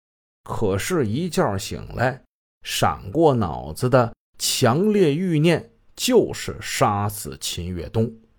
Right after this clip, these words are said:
说突然也并不突然，这是他长时间酝酿的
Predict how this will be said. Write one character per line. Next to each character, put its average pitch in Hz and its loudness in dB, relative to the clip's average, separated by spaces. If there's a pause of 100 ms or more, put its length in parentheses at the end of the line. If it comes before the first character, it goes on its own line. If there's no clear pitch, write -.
(360)
说 185 6
突 202 8
然 95 2
也 62 -6
并 190 0
不 - -6
突 - -4
然， 87 -2 (240)
这 190 6
是 120 -2
他 107 0
长 170 0
时 160 2
间 156 2
酝 156 2
酿 110 2
的 73 -6